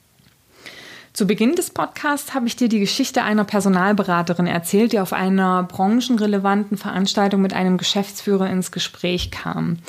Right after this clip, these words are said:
Sie hatten sich nicht über das Thema Recruiting unterhalten, zumindest nicht in erster Instanz, sondern über den Markt und das Unternehmen des Gesprächspartners. Und erst im Laufe des Gespräches deutete sich eine Option als Bereichsleiter an,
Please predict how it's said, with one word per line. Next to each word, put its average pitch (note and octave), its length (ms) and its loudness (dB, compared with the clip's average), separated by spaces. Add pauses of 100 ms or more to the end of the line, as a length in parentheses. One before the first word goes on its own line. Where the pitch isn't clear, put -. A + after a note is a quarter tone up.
(640)
Sie G#3 200 2
hatten A3+ 200 0
sich - 360 -2
nicht A#3+ 360 4
über D#4+ 160 0
das C#4+ 160 -2
Thema C#4+ 260 2
Recruiting C4 540 0
unterhalten, F3+ 640 0
zumindest A3 420 2
nicht G#3 180 0
in G3 100 0
erster G3+ 340 -2
Instanz, G3 640 -2
sondern A3+ 480 4 (220)
über A#3 180 2
den A3+ 180 4
Markt A3 320 2
und C4 160 0
das B3+ 140 -4
Unternehmen A#3+ 500 4
des B3 140 -4
Gesprächspartners. - 920 -6
Und G3 140 -2
erst G3+ 240 -2
im G3+ 100 6
Laufe G3 460 2
des B3+ 200 -4
Gespräches A#3+ 760 -2
deutete G3+ 440 0
sich G3 280 -2
eine F#3 200 2
Option - 480 0
als G3 220 -2
Bereichsleiter F#3+ 680 0
an, A3 260 2